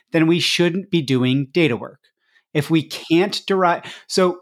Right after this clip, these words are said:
there's that implicit assumption that we can derive value and, and, you know, drive a return on investment, not just incremental value, but a,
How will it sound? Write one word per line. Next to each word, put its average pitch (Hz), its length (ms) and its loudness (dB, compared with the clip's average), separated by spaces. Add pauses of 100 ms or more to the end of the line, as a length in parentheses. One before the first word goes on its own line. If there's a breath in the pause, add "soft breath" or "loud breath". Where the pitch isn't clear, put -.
(120)
there's 170 300 2
that 160 260 0
implicit 196 680 0
assumption 175 560 -2
that 156 140 -2
we 143 160 0
can 143 300 -2
derive 131 600 0 (140)
value 135 720 2
and, 131 260 -2
and, 131 320 0
you 147 140 -2
know, 120 180 0 (400 soft breath)
drive 147 360 2
a 180 100 -2
return 175 380 0
on 180 160 2
investment, 180 560 -2
not 143 240 -4
just 156 180 -4
incremental 165 560 -2
value, 151 400 2
but 156 220 -2
a, 139 260 0